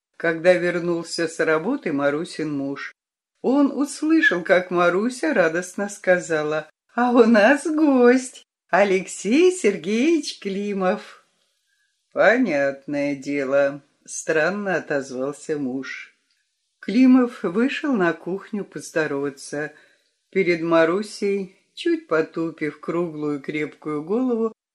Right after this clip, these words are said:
почти лысую на темени, стоял коренастый человек в спецовке, резиновых сапогах, ватнике. И Климов понял, почему тайный инстинкт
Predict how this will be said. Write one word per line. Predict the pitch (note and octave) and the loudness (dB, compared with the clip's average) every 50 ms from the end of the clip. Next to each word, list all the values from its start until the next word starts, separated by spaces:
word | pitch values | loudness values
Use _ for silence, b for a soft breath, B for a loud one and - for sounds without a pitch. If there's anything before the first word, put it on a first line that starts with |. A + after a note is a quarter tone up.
| _ _ | _ _
почти | - C#4 C#4 C4 - - - - C#4 B3+ | -2 -2 -2 -2 -4 -6 -2 0 0 2
лысую | A#3+ B3 A3+ G3+ F#3+ - - D#3+ D3+ D#3 F3 | 2 0 0 -2 -4 -6 -6 -6 -4 -2 -2
на | F3+ G3 G#3+ A#3 | -2 -2 -2 -2
темени, | A3+ - - F3 D#3 D3+ D3 C#3+ D3+ D3 C#3+ - _ _ _ | -4 -4 -4 -4 -2 -2 -2 -2 -2 -4 -6 -6 _ _ _
стоял | - - - - - E3+ E3+ E3 E3+ E3+ F3 F3 E3+ E3+ E3 E3 - | -20 -18 -8 -2 0 2 2 2 2 2 2 2 2 0 -4 -8 -8
коренастый | - - D#3+ D#3 D#3 D3+ D#3 D#3 E3+ A3 B3+ B3 - - - B3 A#3 A3 | -6 -4 -2 -2 -2 0 0 0 0 0 -2 -4 -8 -8 -6 -4 -4 -4
человек | - - - F#3 E3+ E3 D#3+ D#3 D#3+ F#3 B3 B3+ - - | -6 -6 -4 -2 0 2 2 2 0 -2 -4 -6 -10 -18
в | - | -18
спецовке, | - - - - D4+ D4 - - - F3 D#3+ E3 E3+ - - - F#3+ F3 F#3 _ _ _ _ _ | -16 -14 -10 -8 -8 -8 -8 -8 -4 -2 -2 -2 -4 -6 -8 -4 -4 -4 -4 _ _ _ _ _
резиновых | - G3 A#3 A#3 A3 B3 D4+ D4+ C4+ G#3+ F3 D#3 D#3 - | -4 0 0 0 2 2 2 2 2 2 2 0 -2 -4
сапогах, | - - A#3+ B3 - F#3 E3 D3 D3 C3+ C#3 D3 D3 F3+ - - | -4 -4 -4 -2 0 0 -2 -2 -2 -4 -4 -2 -2 -4 -4 -6
ватнике. | C#4+ B3+ G#3+ F3 D#3 D3+ D3 - - E3+ D#3 - - F3+ E3 E3 E3 b b b b b b b b b b | -4 -2 -2 -2 -2 -4 -6 -6 -8 -8 -8 -6 -6 -6 -6 -6 -8 b b b b b b b b b b
И | - A3 C4 | -2 -2 -2
Климов | B3+ - C4+ C#4 D#4 D#4+ D4 D4 D4 C#4+ C4+ C4+ - _ | 0 0 2 4 4 4 4 4 4 2 0 -2 -8 _
понял, | - E4+ F4+ E4 A3+ F3+ D#3 D3 - D3 C#3 C3+ - | -6 -4 -4 -2 -2 -2 0 0 0 0 -2 -6 -6
почему | - - B3 B3+ - - E4+ E4+ E4 D4 A3 F#3 | -4 -4 -4 -4 -4 -4 -4 0 0 0 0 0
тайный | - - G3+ A3 A3+ A3 G#3 F#3+ F3 F3+ F3 E3 | 0 0 0 0 0 0 -2 -2 -2 -2 -2 -4
инстинкт | E3+ - - - - - D4 D#4 D4 C#4+ C4+ - - _ - | -4 -6 -10 -14 -8 -2 0 2 2 2 0 -2 -8 _ -12